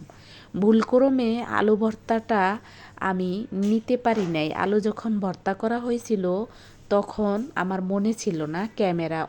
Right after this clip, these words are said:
on করতে, তাই তো আলু ভর্তাটা তোমাদের মাঝে দেখাইতে পারলাম না। আলু ভর্তাটা খুবই সুস্বাদু হয়েছিল, যেটা আমরা অফ ক্যামেরায়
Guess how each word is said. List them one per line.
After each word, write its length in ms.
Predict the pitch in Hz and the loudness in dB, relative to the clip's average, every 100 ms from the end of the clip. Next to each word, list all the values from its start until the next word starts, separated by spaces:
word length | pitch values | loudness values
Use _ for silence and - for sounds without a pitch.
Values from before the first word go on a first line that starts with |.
| 160 | -4
on 120 | 165 170 - | -4 -6 -6
করতে, 420 | 151 143 - - 135 - - - - - | -6 -6 -10 -8 -8 -8 -20 -20 -12 0
তাই 160 | 208 220 | 2 2
তো 60 | 240 202 | 2 2
আলু 160 | 208 208 | 2 2
ভর্তাটা 460 | 208 196 202 196 202 202 | 0 -4 -6 -4 -4 -2
তোমাদের 340 | 180 160 170 170 | -4 -2 -4 -4
মাঝে 260 | 175 196 180 196 | -4 -2 -2 -2
দেখাইতে 480 | 180 - 165 165 165 | -4 -4 -6 -4 -2
পারলাম 360 | 175 165 147 143 147 | -2 -2 -4 -6 -8
না। 80 | - - - - - - - - - - - - - - - - 208 | -10 -14 -20 -20 -20 -20 -20 -20 -20 -20 -20 -16 -14 -14 -10 2 6
আলু 140 | 240 262 | 6 4
ভর্তাটা 380 | - 240 - 240 | 2 0 0 -2
খুবই 220 | - 226 240 - | 0 2 2 0
সুস্বাদু 480 | 240 - 240 220 262 | -2 0 0 0 0
হয়েছিল, 520 | 233 175 208 - 214 170 180 147 | 2 2 0 -2 -2 0 -2 -2
যেটা 200 | 185 180 180 | -2 -2 -2
আমরা 180 | 175 170 170 175 | -2 -4 -4 -4
অফ 100 | 180 - - | -4 -6 -6
ক্যামেরায় 440 | 170 160 156 | -4 -4 -6